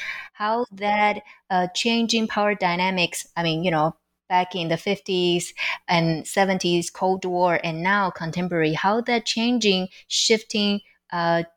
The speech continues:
geopolitical, uh, landscape also, uh, one way or another, uh, shape the, uh, perception,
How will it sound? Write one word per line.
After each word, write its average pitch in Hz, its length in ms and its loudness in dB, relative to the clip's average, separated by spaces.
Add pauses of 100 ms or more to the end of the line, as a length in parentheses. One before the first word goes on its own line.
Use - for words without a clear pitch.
(100)
geopolitical, 196 1080 0 (300)
uh, 165 260 2
landscape 190 600 0 (320)
also, 196 840 0 (320)
uh, 170 440 2
one 196 280 -2
way 196 140 2
or 180 40 4
another, 175 680 2 (180)
uh, 160 440 0 (500)
shape 214 540 0 (440)
the, 160 400 2
uh, 165 100 2
perception, 180 920 0